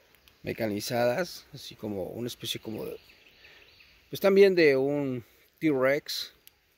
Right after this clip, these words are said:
con caimanes en las manos, muy bonito, dorado con rojo. Uno de los extraños, este también es muy extraño. Todos los que tienen la Z son extrañísimos porque son articulados.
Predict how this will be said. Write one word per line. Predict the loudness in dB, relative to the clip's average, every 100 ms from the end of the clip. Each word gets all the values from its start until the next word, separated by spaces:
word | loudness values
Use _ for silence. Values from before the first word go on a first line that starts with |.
| _ _ _ _ _ _ _ _ _
con | -14
caimanes | -6 -4 -2 -4 -4 -4
en |
las | -4 -4
manos, | -6 -6 -4 -6 0
muy | 2
bonito, | 4 2 0 -6 -6 -8 _ _ _ _ _ _ -6
dorado | 2 4 4 2 2 0
con | -2 -10 -10
rojo. | -4 -2 -2 -6 -14 -18 _ _ _ _ _ _ _ _ _ _ -14
Uno | -4 0
de | 2
los | 0 -6
extraños, | -10 -4 0 0 0 -2
este | -4 -4
también | -2 -2 0 -2 0 0
es | 0 0
muy | 2
extraño. | 0 0 2 2 4
Todos | 6
los | 6
que | 4
tienen | 4 6
la | 6 4
Z | 0 -2 0 -4
son | -2 0 0
extrañísimos | -2 -6 -4 -2 -4 -4 -6 -6
porque | -8 -14
son | -6 -4
articulados. | -4 -6 -6 0 2 2 0 -4